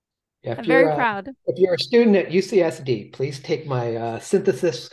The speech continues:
Speaker 1: two hundred class in the fall.
Speaker 2: Yes, you, um, if you end up taking Mark's class or you hear about him at U-, U C S D,
Speaker 1: U C S D.
Speaker 2: uh,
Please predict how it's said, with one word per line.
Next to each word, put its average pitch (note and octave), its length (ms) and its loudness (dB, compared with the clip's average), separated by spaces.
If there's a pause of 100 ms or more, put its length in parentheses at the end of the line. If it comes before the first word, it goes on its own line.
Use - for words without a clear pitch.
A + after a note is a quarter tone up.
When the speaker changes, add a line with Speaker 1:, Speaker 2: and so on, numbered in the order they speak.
(160)
Speaker 1:
two G3+ 120 2
hundred D3 320 0
class B2 320 -2
in C3 100 -4
the A#2+ 40 -6
fall. F#2 340 -8 (1000)
Speaker 2:
Yes, G3+ 400 -6
you, A#3+ 680 0 (140)
um, F#3+ 760 -6 (640)
if A#3+ 180 -6
you A#3+ 160 0
end A3 200 -2
up G#3+ 100 -6
taking G3+ 420 -8
Mark's F#3+ 260 -8
class G#3 460 -6
or G3+ 80 -2
you F#3+ 160 -4
hear F#3+ 300 -6
about G3 320 -4
him A3 240 -10
at - 260 -10
U-, F#3+ 240 -6 (220)
U A3 240 -4
C - 200 -4
S G#3 200 -2
D, A3+ 420 -8 (480)
Speaker 1:
U E3 140 -2
C F3 100 -12
S - 0 -
D. A3+ 60 2
Speaker 2:
uh, G#3+ 300 2